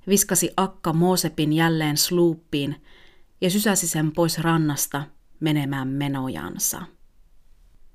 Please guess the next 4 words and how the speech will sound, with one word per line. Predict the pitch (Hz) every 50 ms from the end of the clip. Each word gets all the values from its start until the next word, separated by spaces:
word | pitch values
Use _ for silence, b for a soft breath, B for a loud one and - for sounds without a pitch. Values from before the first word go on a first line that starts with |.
| - - _ - - _ _ - - _ - _ _ - - _ _ - - - _ _ _ - - _ _ _ _ _ _
Sakari | - - - 180 - 214 220 233
Topeliuksen | 226 240 254 254 254 262 254 233 220 202 196 - - 190 180 170
Höyhensaarten | 160 196 220 226 196 208 190 170 - 160 147 147 - - 151 147
satuun – | 147 - 175 160 165 - - 147 135 139 143 147